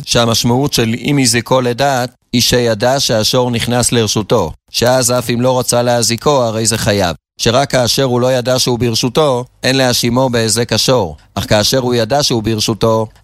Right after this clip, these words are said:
הרי דינו כדין כל אדם המזיק, שהוא חייב על היזקו אף שלא בכוונה. ומכאן עד לסיום הפרק מבאר הרמב"ם את אופן שומת הנזק לעניין התשלומים. הלכה ח', שמין לנזקים,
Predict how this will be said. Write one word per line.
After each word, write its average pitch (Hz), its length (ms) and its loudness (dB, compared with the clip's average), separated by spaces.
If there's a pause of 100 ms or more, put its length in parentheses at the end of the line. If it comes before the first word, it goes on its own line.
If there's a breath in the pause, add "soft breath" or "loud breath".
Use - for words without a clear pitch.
הרי 107 200 2
דינו 117 340 0
כדין 120 340 -2
כל 123 220 0
אדם 120 260 0
המזיק, 120 600 -2 (120)
שהוא 117 240 0
חייב 120 340 2
על 117 100 0
היזקו 113 460 0
אף 110 120 -4
שלא 110 220 2
בכוונה. 85 500 -2 (360)
ומכאן 123 420 2
עד 120 140 -2
לסיום 120 380 0
הפרק 127 400 0
מבאר 110 360 0
הרמב"ם 117 420 0
את - 120 -2
אופן 120 240 0
שומת 113 380 0
הנזק 113 480 0
לעניין 107 360 0
התשלומים. 87 600 -2 (340)
הלכה 92 320 0
ח', - 100 0 (240)
שמין 120 440 0
לנזקים, 101 840 -2